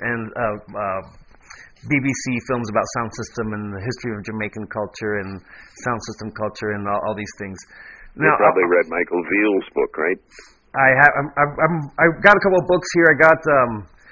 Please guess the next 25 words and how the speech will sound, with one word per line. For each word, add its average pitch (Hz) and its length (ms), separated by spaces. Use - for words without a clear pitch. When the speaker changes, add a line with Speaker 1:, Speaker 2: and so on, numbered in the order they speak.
Speaker 1:
this 131 240
book, 143 240
uh, 117 320
The 123 180
Science, 139 320
Scientist 156 480
of 123 40
Sound: 143 320
Portrait 135 240
of 120 80
U 127 160
K 123 160
Reggae 107 320
Dub 131 160
Sound, 113 400
and 107 260
Bass, 135 280
Mids, 131 240
and 113 160
Tops: 123 320
An 113 80
Oral 123 180
History 123 380
of 110 40
Sound 120 140